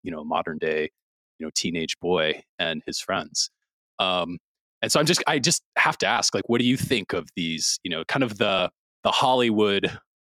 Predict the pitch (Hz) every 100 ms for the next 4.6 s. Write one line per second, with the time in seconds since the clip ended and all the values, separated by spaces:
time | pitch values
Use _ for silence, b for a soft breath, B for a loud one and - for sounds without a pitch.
0 | _ 85 98 107 113 107 95 92 - -
1 | 101 95 98 92 - - 101 95 82 -
2 | - 98 - 107 101 110 98 92 90 92
3 | 101 101 98 90 92 92 87 - - -
4 | 85 - 98 - -